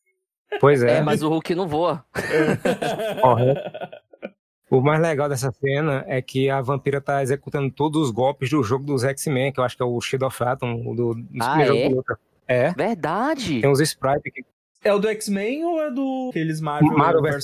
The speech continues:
Speaker 1: versus
Speaker 3: Capcom,
Speaker 1: Capcom,
Speaker 3: né?
Speaker 1: é, acho que é X-Men versus Street Fighter, deixa eu ver aqui, viu?
Speaker 3: Achei aqui, ó, peraí.
Speaker 2: Eu sabia que devia ter um motivo muito específico pra eles fazerem uma cena tão bem animada da vampira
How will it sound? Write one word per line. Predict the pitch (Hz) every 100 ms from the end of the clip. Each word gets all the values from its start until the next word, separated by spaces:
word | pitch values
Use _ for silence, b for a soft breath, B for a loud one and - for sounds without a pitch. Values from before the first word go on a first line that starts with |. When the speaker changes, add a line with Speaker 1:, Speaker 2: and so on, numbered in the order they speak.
| -
Speaker 1:
versus |
Speaker 3:
Capcom, | 147 143 160 - 143
Speaker 1:
Capcom, | 156 160
Speaker 3:
né? | 165
Speaker 1:
é, |
acho | 170 196
que |
é |
X-Men | 180 - 185
versus | 202 185 -
Street | 170 202 -
Fighter, | 135 127
deixa | 135 -
eu | 135
ver | 135
aqui, | 120 120
viu? | 143 - 208 -
Speaker 3:
Achei | - 190 185 156
aqui, | 156
ó, | 127
peraí. | 139 104
Speaker 2:
Eu | - _
sabia | - 147 151
que | 180
devia | 190 165 160
ter | 160
um | 151
motivo | 151 - 151 147
muito | 139 160 202
específico | - 170 - 170 - 160
pra | 139
eles | 143
fazerem | - 131 143
uma | 135 131
cena | 139 135
tão | 165 190
bem | 180
animada | 175 170 143 143 147
da | 143 131
vampira | 135 120 131